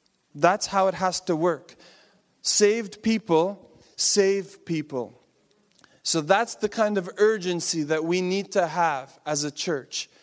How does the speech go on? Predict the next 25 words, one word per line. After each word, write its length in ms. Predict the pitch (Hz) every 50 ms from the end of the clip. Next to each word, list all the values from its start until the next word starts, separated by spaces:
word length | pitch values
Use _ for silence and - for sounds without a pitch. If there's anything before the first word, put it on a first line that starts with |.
| _ _ _ _ _ _ _ 143
That's 280 | 160 170 190 190 -
our 140 | 214 190 175
purpose 560 | - - 214 214 196 190 - 175 156 - -
and 160 | 175 160 165
our 100 | 165 165
mission. 460 | 160 160 175 175 165 - - 156 135 135
He 120 | 160 165
said, 360 | 156 - 190 170 165 156 - - - _ _ _ _ _ _ _ _ - _
he 140 | 156 156 175
didn't 160 | 202 220 208
say, 320 | - 214 202 202 196 190 202 - - - _ _ _
you 120 | - 151
know, 320 | 151 156 156 156 156 147 - - - -
"Have 220 | - - 170 165
a 80 | 170 151
great 480 | 156 170 180 185 180 180 175 - - - - _ _ _ _ _ _ _ _
service 920 | - - - - 180 180 180 180 175 185 185 185 185 - - - - - - _ _ -
and 440 | 151 156 156 160 156 151 147 135 - - _ _ _ _ _ _ -
that's 440 | 143 135 131 151 156 175 170 -
all 120 | 190 180 180
you 140 | 175 170 160
gotta 300 | 165 165 165 156 151 143
do." 400 | 143 160 160 147 135 123 127 - - - - _ _ _ _ - - _ -
This 340 | 143 143 185 208 196 - 185
is, 200 | 175 156 -